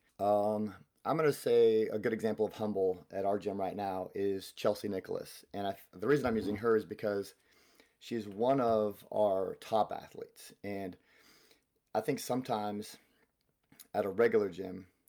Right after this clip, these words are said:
the fitter people, quote unquote, fittest people, uh, aren't always the nicest. They aren't always the, the most, uh, engaging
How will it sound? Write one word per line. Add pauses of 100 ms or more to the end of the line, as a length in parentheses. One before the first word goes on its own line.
(300)
the
fitter
people, (1000)
quote
unquote, (120)
fittest
people, (600)
uh, (100)
aren't
always (180)
the
nicest.
They
aren't
always
the, (300)
the
most,
uh,
engaging